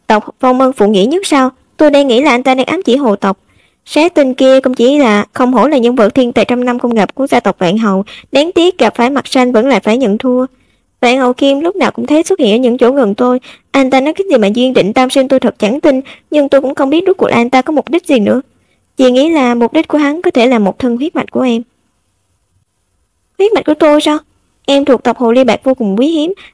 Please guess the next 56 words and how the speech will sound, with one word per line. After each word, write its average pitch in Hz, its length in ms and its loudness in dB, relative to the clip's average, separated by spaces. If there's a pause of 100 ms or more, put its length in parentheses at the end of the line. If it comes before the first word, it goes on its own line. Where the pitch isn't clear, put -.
tương 285 200 4
truyền 233 180 2
đàn 226 180 0
máu 302 180 0
của 359 80 -2
hồ 233 140 2
ly 247 140 2
bạc 202 120 0
có 277 140 -4
tác 349 160 -4
dụng 202 180 0
thần 202 200 -2
kỳ, 208 240 0 (340)
nhưng 277 200 0
chi 277 140 2
tiết 330 200 0
cụ 214 120 0
thể 220 180 0
tỉ 240 120 2
mỉ 226 220 0
thế 339 120 0
nào 240 200 0
thì 214 100 0
chị 190 140 -2
không 233 180 -4
có 285 120 0
rõ - 260 -2
lắm, 294 200 -2 (340)
nhưng 277 140 2
tóm 320 180 0
lại 311 160 0
là - 60 -2
em 240 140 -2
phải 240 180 -2
hết 311 140 -2
sức - 160 -2
cẩn 220 180 -2
thận. 202 260 -4 (520)
Đúng 294 160 2
vậy, 220 260 2
phải 254 160 -2
cực 233 140 0
kỳ 208 100 0
cẩn 220 200 -2
thận, 196 300 -4 (100)
tốt 311 180 -2
hơn 247 100 -4
hết 285 160 -2
là 254 80 -2
vẫn 214 200 -2
luôn 254 180 2
ở 247 60 0
bên 233 440 0
cạnh 196 200 -2
mặt 208 140 -4
Sandy, 240 360 0